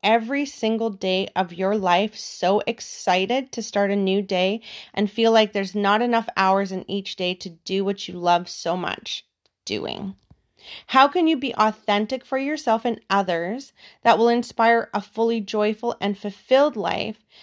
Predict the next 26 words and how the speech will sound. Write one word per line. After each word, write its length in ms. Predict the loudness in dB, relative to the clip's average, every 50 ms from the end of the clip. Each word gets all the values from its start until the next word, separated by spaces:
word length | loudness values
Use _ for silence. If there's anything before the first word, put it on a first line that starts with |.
| -20 -20 _ 2
that 160 | 4 4 6 6
as 220 | 4 2 4 2
you 120 | 2 2 2
are 120 | 2 2
departing 680 | 2 0 -4 -4 -4 0 4 4 4 4 4 2 0 0
this 300 | 0 -2 -2 -2 -4 -2
life, 340 | 2 4 4 4 2 -2 -6 -8 -6
you 120 | -6 -6
have 260 | -2 0 0 0 0
no 240 | 0 -2 -2 -2 -2
regrets? 720 | -4 -4 -6 -6 -4 -4 -4 -4 -4 -8 -12 -18 -20 -20 _ _ _ _ _ _ _ _ _ _ _ _ _ _ _ _ _ _ _ _ -20 -20 -20 -20 -20 -2 2
That 160 | 4 4 6
would 160 | 6 4 4 2
leave 340 | 2 2 2 0 0 0
you 160 | 0 0 0 2
not 400 | 2 4 4 4 2 2 -2 -6
feeling, 640 | -4 -2 0 2 2 2 2 2 0 -2 -4 0
"Why 240 | 4 4 6 4 4
did 160 | 2 2 2
I 120 | 2 2
never 380 | 2 2 0 0 -2 -2 -4 -4
allow 340 | -2 -2 -2 0 -2 -2 -2
myself 460 | -2 -2 -4 -4 -6 -6 -8 -8 -10 -12
to 100 | -14 -12
do 240 | -8 -6 -6 -6 -6
that?" 420 | -6 -8 -10 -10 -14 -16 -20